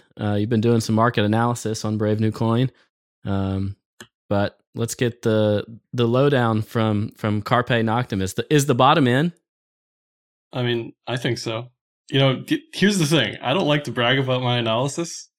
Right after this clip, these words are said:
Speaker 2: 'cause I just,
Speaker 1: <laughs>
Speaker 2: the bragging comes with, like, earning the money from trading, right? But, um, last week,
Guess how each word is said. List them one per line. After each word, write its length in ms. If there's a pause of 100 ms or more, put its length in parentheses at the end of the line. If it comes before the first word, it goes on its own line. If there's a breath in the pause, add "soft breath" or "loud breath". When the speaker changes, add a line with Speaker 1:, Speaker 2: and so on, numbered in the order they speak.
(100)
Speaker 2:
'cause 140
I 100
just, 160
Speaker 1:
<laughs> 920
Speaker 2:
the 100
bragging 440
comes 280
with, 160
like, 220
earning 360
the 80
money 300
from 200
trading, 400
right? 180 (1080 loud breath)
But, 220 (140)
um, 500
last 420
week, 380